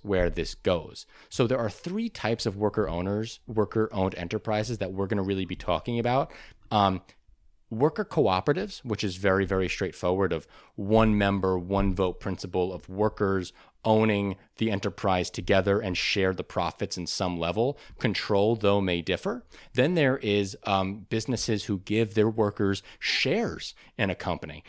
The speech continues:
and then these comp-, and then these, uh, workers can then vote with these shares that the company gives them. And then the last is co-determinism, which is very, very popular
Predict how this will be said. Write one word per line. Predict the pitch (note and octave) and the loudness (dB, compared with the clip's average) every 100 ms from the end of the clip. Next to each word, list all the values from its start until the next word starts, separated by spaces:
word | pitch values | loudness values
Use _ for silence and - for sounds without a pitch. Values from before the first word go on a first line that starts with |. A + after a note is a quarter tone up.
| - | -12
and | - | -2
then | A2 G#2+ | 0 0
these | A2 G#2+ | -2 -4
comp-, | - A#2+ G2+ - | -2 -2 -2 -4
and | A2 | -2
then | G#2 G2 | -2 -2
these, | G2 F#2+ F#2 - _ - | -2 -2 -4 -12 _ -4
uh, | G2 F2+ F2+ | 2 2 2
workers | - G2+ F#2 G2+ - | 0 0 0 -2 -2
can | A2+ | 0
then | G2+ F#2 | 0 0
vote | E2+ G2+ G#2 G2+ - | -2 0 0 -2 -4
with | G2 G#2+ - | -2 -2 -2
these | G2 F2+ | -4 -2
shares | - G2+ F2 E2 D#2 - - | -2 0 0 -2 -6 -12 -6
that | G2 F2+ | -4 -4
the | |
company | - A2+ F#2+ F#2 D#2+ | -4 -6 -4 -6 -6
gives | B2+ C3 B2 | -2 -2 -4
them. | F2 E2 A#2 - - | -8 -6 -8 -12 -10
And | C3 | -2
then | A#2 | 0
the | A2 | 0
last | A2 D#3 D#3+ C#3+ | -2 0 -2 -4
is | C3 A2 - - - | -4 -4 -6 -18 -10
co-determinism, | - A#2 A2 G#2 - C3 A2+ F2 D2+ D#2 D#2 | 0 2 2 -2 0 2 2 0 -4 -6 -8
which | - | -10
is | E2+ | -8
very, | F2+ G2+ G2+ | -2 0 2
very | F#2+ F#2 | 2 0
popular | F2 - F2 - E2+ D#2+ | -2 -2 -2 -2 -2 -4